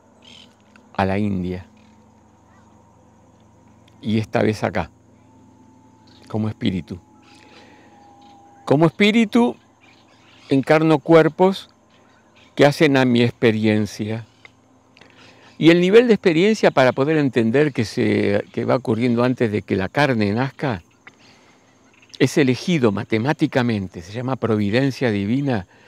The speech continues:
la matemática de un cuerpo que me permite, como espíritu, dar, compartir,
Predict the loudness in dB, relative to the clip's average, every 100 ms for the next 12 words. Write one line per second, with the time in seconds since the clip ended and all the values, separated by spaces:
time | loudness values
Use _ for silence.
0 | -20 -20 -2 0 0 0 0 -2 0 2
1 | 2 0 2 0 2 -2 0 -2 2 0
2 | 2 2 0 0 -8 -6 -6 -6 -2 -2
3 | -2 -2 -2 -2 -6 _ _ _ _ _
4 | _ _ _ _ _ _ _ _ _ _
5 | _ _ _ _ _ _ -18 0 2 2
6 | 0 -4 -12 _ _ _ _ _ _ _
7 | -20 _ -6 -4 -4 -6 -2 0 0 -2
8 | -6